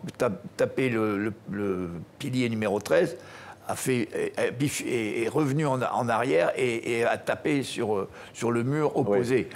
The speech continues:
Speaker 2: Vous dites
Speaker 1: Donc, euh,
Speaker 2: oui.
Speaker 1: il est passé entre les gouttes, hein,
Speaker 2: Alors,
Speaker 1: et
Speaker 2: la voiture est en cause. Cette voiture était une ancienne épave, n'aurait jamais
Speaker 1: Alors,
Speaker 2: dû rouler.
Speaker 1: ça, ça, c'est ce que nous avons découvert aussi, c'est-à-dire que cette voiture,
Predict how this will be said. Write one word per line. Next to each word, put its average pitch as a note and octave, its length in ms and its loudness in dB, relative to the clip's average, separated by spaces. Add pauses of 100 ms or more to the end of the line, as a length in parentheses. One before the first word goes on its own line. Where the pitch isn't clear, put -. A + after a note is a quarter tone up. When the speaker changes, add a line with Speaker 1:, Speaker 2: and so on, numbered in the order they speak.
Speaker 2:
Vous A2+ 100 2
dites B2+ 120 4
Speaker 1:
Donc, D3 280 6
euh, B2 200 4
Speaker 2:
oui. - 340 -4
Speaker 1:
il C3 220 -2
est C3+ 40 2
passé C3 380 2
entre B2 240 0
les B2+ 120 2
gouttes, G#2+ 260 -2
hein, A#2 80 0
Speaker 2:
Alors, G#2 240 2 (120)
Speaker 1:
et G#2 40 -4
Speaker 2:
la G#2+ 160 2
voiture A2+ 560 2
est A#2 100 -2
en A2+ 80 0
cause. A#2 420 2 (600)
Cette A2+ 220 2
voiture C#3 600 6
était A2 160 2
une G#2+ 240 0
ancienne G#2 240 0
épave, A#2+ 300 4
n'aurait A2 200 6
jamais A#2 240 4
Speaker 1:
Alors, C3+ 260 6
Speaker 2:
dû A#2+ 40 6
rouler. E3 180 8
Speaker 1:
ça, B2+ 320 8
ça, D3+ 280 2
c'est D#3 160 2
ce - 100 0
que D3+ 80 2
nous C3+ 220 4
avons B2 220 4
découvert A2 500 2
aussi, D#3+ 360 4
c'est-à-dire B2 560 2
que A2+ 240 2 (300)
cette C3+ 260 2
voiture, A#2+ 640 4